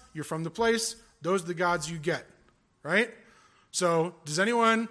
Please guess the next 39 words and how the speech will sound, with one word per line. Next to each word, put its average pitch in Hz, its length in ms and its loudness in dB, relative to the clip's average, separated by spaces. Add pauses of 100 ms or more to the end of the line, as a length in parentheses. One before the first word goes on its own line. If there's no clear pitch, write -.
the 160 80 -4
sailors 185 400 0
are 156 60 -2
asking 170 420 0
at 147 80 -6
this 147 140 -4
moment, 165 400 0 (300)
does 147 100 -6
anyone 220 260 0
happen 208 340 2
to 202 40 2
have 190 200 2
some 202 160 -2
kind 196 180 0
of 175 180 -2
ocean 277 460 2
god? 302 460 4 (840)
That 208 160 0
they've 240 180 2
caused 240 320 2
a 262 60 2
problem 262 480 2
for. 311 420 0 (480)
And 208 180 0
so 226 240 4
when 214 220 0
Jonah 240 460 2
says, 190 580 4 (220)
"Oh, 233 180 2
my 220 320 4
God 220 300 4
made 220 340 0
everything," 196 880 0 (800)
that's 269 560 4
not 254 420 4
good 277 220 4
news 254 420 4
for 226 180 2
them. 220 280 4